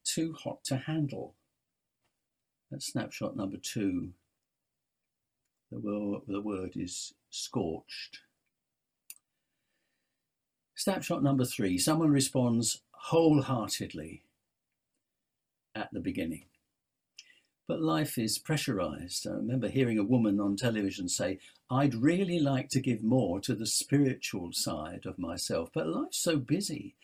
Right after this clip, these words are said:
If I don't work ninety hours a week, I fall behind.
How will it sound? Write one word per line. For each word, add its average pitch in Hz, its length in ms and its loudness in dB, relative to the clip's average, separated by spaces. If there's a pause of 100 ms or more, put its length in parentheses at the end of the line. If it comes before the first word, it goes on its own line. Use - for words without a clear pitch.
(280)
If 151 120 0
I 233 120 2
don't 214 200 2
work 165 220 4
ninety 156 480 2
hours 135 240 -2
a 120 80 -2
week, 120 260 -2
I 135 120 0
fall 143 320 0
behind. 123 720 -4